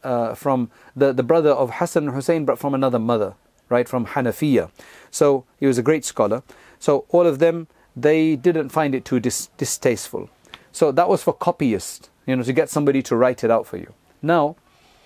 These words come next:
slowly, slowly what happened is that Quran, uh, p-, copyists started writing Quran. So if you had one written for you, you might wanna sell it to someone else because maybe you got two, you were gifted one or something like that, or you just needed m-, the money.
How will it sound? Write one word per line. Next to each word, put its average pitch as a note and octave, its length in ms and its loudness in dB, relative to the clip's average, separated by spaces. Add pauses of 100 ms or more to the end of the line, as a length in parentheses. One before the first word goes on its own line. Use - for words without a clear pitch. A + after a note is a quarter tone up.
(720)
slowly, F#3 380 2
slowly F#3+ 300 2
what D#3 120 2
happened C3+ 380 -2
is C3+ 400 0 (440)
that C3+ 380 2 (340)
Quran, D#3 600 2
uh, D3 220 4
p-, C#3+ 200 -10
copyists D#3 480 0
started C3 420 0
writing C#3 380 0
Quran. A#2+ 380 0
So C3+ 120 0
if E3+ 240 -4
you E3+ 140 2
had C#3 280 -2
one C#3 240 0
written C#3 340 -2
for D3 180 0
you, D#3 160 2
you B2+ 240 0
might B2+ 220 -2
wanna A#2+ 240 -2
sell G3 260 0
it - 340 -8 (360)
to D3+ 100 -4
someone D#3 280 0
else E3+ 160 2
because C3+ 380 2
maybe B2 280 0
you C#3 80 4
got D3 220 0
two, G3 200 2
you B2+ 140 2
were B2 80 4
gifted C3 440 -2
one A#2 280 2
or C#3+ 140 -4
something C#3+ 300 -2
like C3+ 180 -2
that, D3 100 4
or B2 100 -2
you C3 80 0
just B2+ 180 -4
needed B2+ 240 0
m-, B2 240 -6
the B2+ 160 0
money. C3 320 0